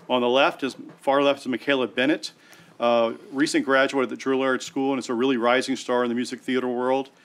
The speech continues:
Just had a world premiere at New York in January, got fantastic reviews in, reviews in the New York Times. And to her right, or our right, is Ross Lakaita, and he's a new cast member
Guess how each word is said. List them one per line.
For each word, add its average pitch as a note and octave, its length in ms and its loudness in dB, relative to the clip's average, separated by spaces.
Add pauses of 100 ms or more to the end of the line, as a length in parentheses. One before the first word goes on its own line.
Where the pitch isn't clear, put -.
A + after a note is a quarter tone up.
(280)
Just - 180 -8
had C3+ 140 2
a B2 40 2
world C3 260 0
premiere B2+ 500 0
at A2+ 220 -2
New A#2+ 100 -2
York B2+ 340 -4
in A#2+ 120 -6
January, B2 440 -2
got A#2 220 -4
fantastic A#2 500 -6
reviews B2 240 -6
in, B2 300 -12 (100)
reviews A#2+ 300 -4
in A#2+ 60 -4
the A#2 40 -2
New A2+ 40 0
York A#2+ 120 -6
Times. B2+ 460 -4 (440)
And A#2+ 200 -4
to B2 160 -6
her D3+ 400 2 (500)
right, B2+ 260 2
or A#2+ 140 0
our B2+ 100 4
right, B2 300 2 (240)
is A2 160 -10
Ross B2+ 300 2
Lakaita, C#3+ 600 -2
and A#2 120 -6
he's A#2+ 180 -6
a B2+ 60 -6
new C3 160 -2
cast B2 380 -4
member C3+ 300 -4